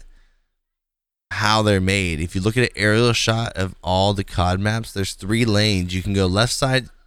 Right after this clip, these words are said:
middle, or right side. There's, and that's pretty much it. It's not like, and this is why I said I love Counter-Strike so much, because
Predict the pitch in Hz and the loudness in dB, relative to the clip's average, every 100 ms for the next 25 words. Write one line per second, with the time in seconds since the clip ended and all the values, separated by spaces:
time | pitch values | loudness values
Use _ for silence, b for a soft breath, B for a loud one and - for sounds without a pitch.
0 | - 104 110 117 113 113 - 92 95 85 | -2 2 4 4 2 -2 -6 -2 0 -2
1 | - 80 80 - - _ _ _ _ _ | -4 -6 -6 -12 -20 _ _ _ _ _
2 | _ 104 101 90 104 104 104 107 107 - | _ 0 0 0 0 2 4 4 2 0
3 | 135 123 110 127 117 - - - _ _ | 2 2 2 0 -2 -6 -20 -20 _ _
4 | _ _ _ _ _ 117 - 117 131 143 | _ _ _ _ _ -6 -6 -2 -2 -2
5 | - 120 131 135 - - - - _ _ | -2 -2 -2 -4 -8 -20 -20 -20 _ _
6 | 107 110 120 113 110 - 104 95 95 92 | -8 -6 -4 -2 -2 0 -2 0 -4 -4
7 | 104 107 - 95 - 95 92 - 95 87 | -2 -2 -2 -4 -4 -4 -6 -6 -8 -8